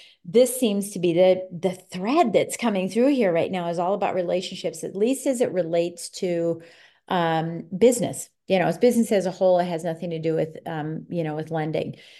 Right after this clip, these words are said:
Um, but okay, so let's talk about, um, yeah, a, a great insight on that. Thank you so much for that. And, you know, again,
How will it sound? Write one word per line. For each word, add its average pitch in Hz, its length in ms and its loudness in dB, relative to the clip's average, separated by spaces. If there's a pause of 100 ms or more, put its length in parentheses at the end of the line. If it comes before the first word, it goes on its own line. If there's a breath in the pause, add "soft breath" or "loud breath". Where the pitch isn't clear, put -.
(240 loud breath)
Um, 165 680 0
but 180 440 4
okay, 226 240 4
so 226 160 2
let's 254 340 2
talk 233 320 -2
about, 170 560 -2 (460 soft breath)
um, 170 560 -2
yeah, 196 300 2
a, 220 180 6
a 220 60 2
great 240 220 4
insight 202 420 -2
on 175 180 -6
that. 170 260 -6
Thank 185 220 -2
you 180 60 -8
so 175 140 -6
much 170 260 -8
for 185 100 0
that. 160 260 4
And, 165 340 -2
you 190 140 0
know, 160 140 0
again, 165 640 0